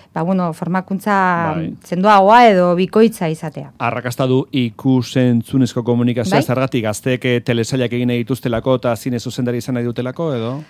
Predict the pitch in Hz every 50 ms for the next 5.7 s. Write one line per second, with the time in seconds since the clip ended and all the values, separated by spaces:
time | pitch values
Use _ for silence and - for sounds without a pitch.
0 | _ _ _ _ _ _ _ - 190 233 240 240 254 262 302 320 311 302 - -
1 | 208 214 233 214 185 185 185 - 190 202 165 220 247 - - 233 220 185 185 -
2 | - 196 202 226 208 208 277 - 196 - - 202 196 - 196 190 180 190 208 214
3 | 208 196 190 180 196 196 185 180 196 208 220 - 240 208 - 226 226 156 156 247
4 | 233 240 233 208 220 220 233 226 - 156 - - 170 170 - - 165 160 - 156
5 | 156 247 - 254 262 247 240 220 196 190 190 185 180